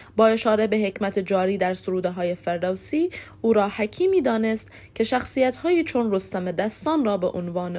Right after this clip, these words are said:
الگوی انسان کامل معرفی کرده است. شالویی با بیان اینکه فردوسی افتخار ملی ایرانیان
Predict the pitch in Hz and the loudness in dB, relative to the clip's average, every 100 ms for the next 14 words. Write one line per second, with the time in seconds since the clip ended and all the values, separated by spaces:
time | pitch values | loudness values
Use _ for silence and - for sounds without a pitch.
0 | - 185 170 180 165 170 - 175 - 175 | -4 -4 -4 -8 -4 -4 -2 -8 -6 -6
1 | 165 175 - 196 208 240 208 147 - - | -6 -8 -4 -2 2 4 4 0 -8 -20
2 | - - 170 151 151 165 147 - 143 - | -16 -4 -2 -2 -4 -6 -8 -6 -8 -6
3 | - - - - - - - - - - | -8 -10 -14 -14 -20 -20 -20 -20 -12 0
4 | 277 285 320 370 440 - - - 269 294 | 4 4 4 4 2 -2 -4 2 4 4
5 | 359 359 349 339 330 254 247 254 - 359 | 4 2 0 -2 0 2 2 2 4 6
6 | 302 - 247 254 277 277 247 220 220 240 | 6 0 -6 0 2 2 2 0 0 0
7 | 233 196 196 196 240 240 170 | 0 0 -2 -2 0 0 -2